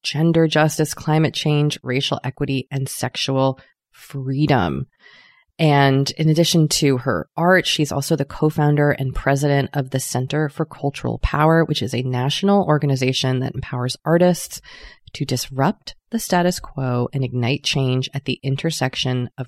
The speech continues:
culture and social justice. She is incredibly accomplished. She has, like, eight billion more amazing things that we could read in her bio. Um,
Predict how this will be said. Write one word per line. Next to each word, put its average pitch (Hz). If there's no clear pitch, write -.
culture 190
and 160
social 131
justice. -
She 151
is 143
incredibly 165
accomplished. 127
She 147
has, 139
like, 135
eight 147
billion 127
more 117
amazing 117
things 117
that -
we 120
could 113
read 127
in 120
her 127
bio. 95
Um, 117